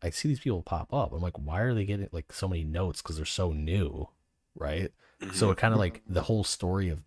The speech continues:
Speaker 1: the whole story of that, where this one person, this one dude, had, like, five, eh, that we know of, five fucking, like, s-, s-, like, s-, like,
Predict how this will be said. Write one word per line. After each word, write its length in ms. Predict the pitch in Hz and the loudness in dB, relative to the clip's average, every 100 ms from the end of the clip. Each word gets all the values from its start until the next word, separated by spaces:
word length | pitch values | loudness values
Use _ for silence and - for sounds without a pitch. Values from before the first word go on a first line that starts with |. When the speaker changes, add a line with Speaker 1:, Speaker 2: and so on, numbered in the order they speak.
| - | -8
Speaker 1:
the 160 | 92 | -4
whole 160 | 87 101 | 0 -2
story 300 | - 95 95 | 0 2 2
of 60 | 87 | 2
that, 180 | 87 | 0
where 100 | 78 | 0
this 140 | 85 - - 76 | -2 -4 -8 -2
one 260 | 87 110 | 2 2
person, 520 | 110 95 98 - 67 | 0 -2 -2 -2 -6
this 140 | 78 - | -6 0
one 260 | 101 98 - | 0 0 -2
dude, 460 | 90 95 76 76 - - - - _ | 0 2 0 -4 -10 -14 -20 -20 _
had, 220 | 95 87 | -2 0
like, 140 | 82 - - | -2 -6 -4
five, 460 | 87 82 92 98 - _ _ _ - | -2 0 0 -2 -8 _ _ _ -4
eh, 80 | 92 | -2
that 240 | 80 85 82 | 2 2 2
we 260 | 80 101 | 2 2
know 460 | 92 78 78 95 67 | 2 2 2 0 0
of, 360 | - 67 - - _ _ _ _ | -4 -10 -12 -20 _ _ _ _
five 320 | - 85 95 92 | 0 2 2 0
fucking, 420 | 92 87 92 82 _ _ | -2 0 0 -2 _ _
like, 200 | 95 87 - | -4 -4 -4
s-, 260 | - - - | -6 -4 -8
s-, 340 | - - - _ _ - - - - | -10 -12 -12 _ _ -20 -12 -6 -6
like, 200 | 92 85 - - | -6 -10 -16 -10
s-, 260 | - - - | -8 -8 -8
like, 160 | - | -10